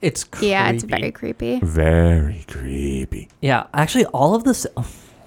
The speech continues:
Speaker 1: dude, maybe I should switch to Rapture.
Speaker 3: <laughs> Uh-oh.
Speaker 1: No, no, no.
Speaker 3: You, if you can't pick a catalog.
Speaker 1: I'm gonna stick with, I'm gonna stick with Colombia.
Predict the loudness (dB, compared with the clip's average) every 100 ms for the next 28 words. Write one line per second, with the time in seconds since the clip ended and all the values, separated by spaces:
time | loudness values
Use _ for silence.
0 | _ -4 0 2 4 2 -2 -4 -4 -4
1 | -6 -8 -8 -2 -2 -4 -20 -20 -20 -20
2 | -20 -6 -2 0 0 -2 0 2 2 2
3 | 2 2 0 0 0 -2 -4 -2 0 0
4 | 0 -2 0 -2 0 0 0 0 2 2
5 | 2 0 -2 -6 0 2 2 -2 0 0
6 | 0 0 0 2 2 2 0 0 -4 -4
7 | -6 -6 -4 -6